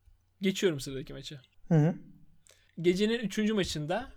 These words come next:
Speaker 1: kadınlar sinek siklette Katlyn Chookagian'la Viviana Araujo karşılaşacaklar. Bu maç,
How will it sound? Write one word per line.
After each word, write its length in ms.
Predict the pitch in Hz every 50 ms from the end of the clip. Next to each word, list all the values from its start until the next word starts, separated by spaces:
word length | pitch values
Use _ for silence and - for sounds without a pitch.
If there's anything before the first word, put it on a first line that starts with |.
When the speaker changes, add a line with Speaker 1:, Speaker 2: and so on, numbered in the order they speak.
| - - - _ - - - - - -
Speaker 1:
kadınlar 680 | - - 175 165 156 170 170 170 175 185 196 208 208 220 214 208 208 202 - - - - _ - - - _ _ - - - - _ _ _ - - -
sinek 400 | - - - - 175 175 170 165
siklette 680 | - - 147 - - 127 123 - - 170 165 196 214 226 - - - 247 247 - 196 190 - - -
Katlyn 340 | 196 190 190 - 202 190 175
Chookagian'la 1040 | - - 170 - 190 180 175 165 151 151 147 143 139 147 170 196 220 220 185 156 147
Viviana 680 | 156 156 156 165 170 175 175 170 165 170 175 175 175
Araujo 600 | 175 160 156 156 156 160 165 170 170 139 123 123 - -
karşılaşacaklar. 1000 | - 131 123 - - 143 127 - 135 131 139 131 - - 175 196 202 - - - _ _ _ _ _ _ _ _ - -
Bu 100 | - 151
maç, 480 | 147 151 170 175 - - - - - -